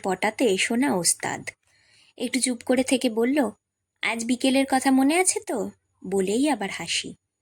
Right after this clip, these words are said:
"বলো তো, আজ কি?" "আজ?" আমি একটু ভাবনার ভান করে বললাম, "আজ তো খোকনের জন্মদিন।" "বদমাস, তাই না?" "ঠিক আছে, তাই, শুধু সময়ে এসো।"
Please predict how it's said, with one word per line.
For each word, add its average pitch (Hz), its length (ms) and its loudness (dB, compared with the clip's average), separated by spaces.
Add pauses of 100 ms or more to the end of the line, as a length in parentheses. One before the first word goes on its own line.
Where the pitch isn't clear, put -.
(420)
"বলো 202 340 2
তো, 247 360 -6
আজ 208 260 2
কি?" 226 320 -4 (680)
"আজ?" 180 680 -4 (520)
আমি 254 240 2
একটু 269 180 0
ভাবনার 208 440 -2
ভান 196 260 -4
করে 240 180 0
বললাম, 220 440 -2 (500)
"আজ 170 480 -6
তো 202 260 2
খোকনের 190 520 -2
জন্মদিন।" 170 640 -2 (720)
"বদমাস, 165 880 -4 (540)
তাই 160 240 -8
না?" 165 260 -8 (960)
"ঠিক 269 260 -2
আছে, 247 300 0
তাই, 196 340 2 (100)
শুধু 233 280 -4
সময়ে 226 500 0
এসো।" 208 420 0